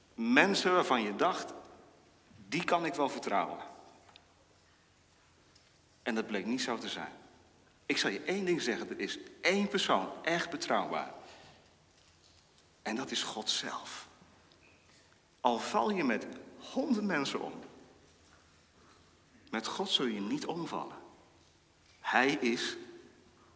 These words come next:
betrouwbaar. Oh ja? Ja. Dat is hij. Hij kan niet anders dan trouw zijn. Zo begon hij ook aan de geschiedenis met de mens. Toen er nog niets en niemand was,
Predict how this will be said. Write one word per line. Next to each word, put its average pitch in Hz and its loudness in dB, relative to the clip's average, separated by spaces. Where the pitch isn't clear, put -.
betrouwbaar. 170 2
Oh 107 4
ja? 143 2
Ja. - -2
Dat 135 4
is 277 6
hij. 156 6
Hij - -2
kan 320 6
niet 302 4
anders 139 4
dan 151 2
trouw 127 6
zijn. 80 0
Zo 190 6
begon 254 6
hij 233 8
ook 139 8
aan 143 6
de 147 4
geschiedenis 160 2
met - 4
de 147 -4
mens. 151 6
Toen 180 4
er 170 8
nog 156 8
niets 226 2
en 160 4
niemand 214 6
was, 165 6